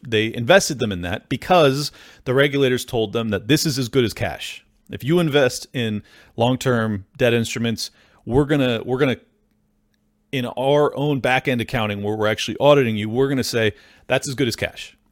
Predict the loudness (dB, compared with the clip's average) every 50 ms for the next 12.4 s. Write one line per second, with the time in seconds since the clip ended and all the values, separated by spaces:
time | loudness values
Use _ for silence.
0 | _ _ _ -12 -6 -4 -2 0 0 2 2 2 2 0 -2 _ _ _ _ _
1 | -6 -2 0 0 2 6 4 4 4 4 -2 0 0 0 0 0 -2 -10 -10 -12
2 | _ -20 _ _ _ _ -8 -4 -2 -2 0 2 4 4 4 2 0 -4 -4 -4
3 | -2 4 6 6 8 8 6 4 6 6 6 6 4 2 0 2 4 4 4 4
4 | 4 2 2 2 2 4 4 2 2 0 -2 -4 _ 0 2 4 6 6 6 6
5 | 4 2 -4 -14 -10 -2 0 0 2 0 0 4 4 4 4 2 -2 -6 -4 0
6 | 2 2 2 2 2 2 2 2 2 0 -2 -4 _ -2 0 0 0 0 -2 -2
7 | -2 -4 -2 0 2 2 2 4 4 4 4 2 0 -4 -6 _ _ _ _ _
8 | _ _ _ _ -4 -4 -4 -4 -4 -2 -2 -2 -2 -2 -8 -8 -6 -6 -6 -8
9 | -10 -12 -12 -12 -12 -14 -16 -18 -20 _ _ _ _ _ _ _ _ -20 _ _
10 | -4 -4 -4 -4 -4 -6 -4 -4 -4 -4 -6 -14 -16 -20 -20 -20 -20 _ _ _
11 | _ _ _ _ _ _ _ _ _ _ _ _ _ _ -4 -2 -2 -2 0 0
12 | 2 4 4 4 2 0 -4